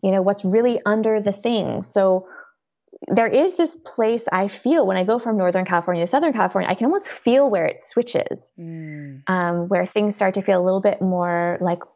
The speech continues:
Speaker 1: what's hidden under the surface, a little bit more, like, esoteric. Um,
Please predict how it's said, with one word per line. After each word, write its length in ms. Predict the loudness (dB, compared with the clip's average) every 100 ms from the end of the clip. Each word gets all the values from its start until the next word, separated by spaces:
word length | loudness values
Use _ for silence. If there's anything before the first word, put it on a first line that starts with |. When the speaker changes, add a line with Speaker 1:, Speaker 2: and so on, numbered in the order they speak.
| -6
Speaker 1:
what's 280 | 0 0 0
hidden 320 | 0 2 4
under 200 | 2 2
the 100 | 0
surface, 400 | -2 -2 -2 0
a 40 |
little 80 | 2 2
bit 40 |
more, 100 | 2
like, 160 | 0 0
esoteric. 800 | -2 -2 -4 -2 -2 -2 -4 -12 -20 -20 -20 -20 -4
Um, 600 | -2 0 0 0 0 -2